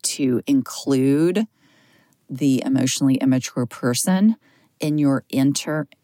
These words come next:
in your inner world processing. <laughs> 'Cause I know we do this. We think about how the other person is gonna react, and we want them to understand us, and so we explain ourselves.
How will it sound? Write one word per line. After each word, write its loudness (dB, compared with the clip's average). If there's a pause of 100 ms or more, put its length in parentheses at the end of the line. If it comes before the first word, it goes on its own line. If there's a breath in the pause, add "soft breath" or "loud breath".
in 4
your 2
inner 0
world -2 (680)
processing. -6 (220)
<laughs> -2 (120)
'Cause -6
I -2
know 0
we 2
do 2
this. -6 (560 soft breath)
We -6
think -2
about -2
how -4
the -2
other -4
person -2
is -2
gonna -2
react, -2 (800)
and -2 (480)
we 0
want -2 (300)
them 0
to -6
understand 0
us, -2
and -6
so -8
we -4
explain -2
ourselves. -6